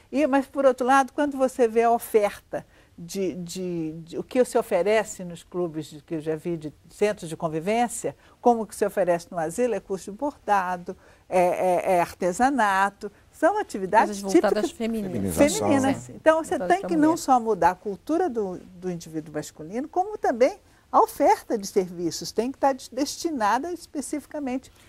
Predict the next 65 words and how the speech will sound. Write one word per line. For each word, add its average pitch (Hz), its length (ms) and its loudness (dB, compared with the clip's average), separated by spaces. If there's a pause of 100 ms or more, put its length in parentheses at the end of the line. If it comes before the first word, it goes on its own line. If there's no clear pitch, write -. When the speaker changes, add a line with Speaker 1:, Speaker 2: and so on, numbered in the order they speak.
(140)
Speaker 1:
tem 269 140 4
também 262 320 4
que - 80 -14
ser 247 120 2
de-, 214 140 -4
destinada 196 580 -2
para 392 220 -6
os, 349 140 -12
para 240 180 -6
Speaker 2:
É, 220 40 -4
Speaker 1:
os 208 60 -6
Speaker 2:
mas, 202 120 0
Speaker 1:
homens, 175 200 -6
Speaker 2:
mas 277 180 -4
Speaker 1:
né? 214 40 0
Speaker 2:
é - 20 0
muito 294 240 -2
interessante 226 800 -2
que 226 80 -10
quando 285 200 -2
você 247 240 -2
passa 170 340 -2
numa 202 220 -4
praça, 220 540 -4 (320)
você 285 160 -8
não 359 120 -4
vê 233 120 0
mulheres 202 480 0
jogando 175 440 -2
baralho, 165 680 -2
Speaker 1:
Não, 180 220 0
Speaker 2:
você 165 40 -2
Speaker 1:
você 214 60 -2
Speaker 2:
não 247 120 4
Speaker 1:
vê 214 60 4
Speaker 2:
vê 269 60 8
Speaker 1:
homens. - 80 6 (100)
Speaker 2:
mulheres 220 380 2
jogando 202 440 -2
dominó, 202 500 2
Speaker 1:
É. - 100 -6
Speaker 2:
mas - 120 -2
você 190 200 0
vê 202 120 -2
homens 202 640 -6
idosos. 175 600 -4
Speaker 1:
É. - 140 -20 (300)
Speaker 2:
Então 311 120 -8
eles 330 100 -4
ficam 370 280 -6
ali, 339 100 -2
quando 349 140 -6
você 339 180 -2
diz 311 100 -2
assim, 311 140 -6 (260)
"O - 40 -16
senhor 508 160 -2
não 466 80 2
gostaria 311 380 0
de 247 80 -8
participar 294 460 -2
de 269 80 -4
um 262 80 -2
grupo 349 320 0
de 196 260 -4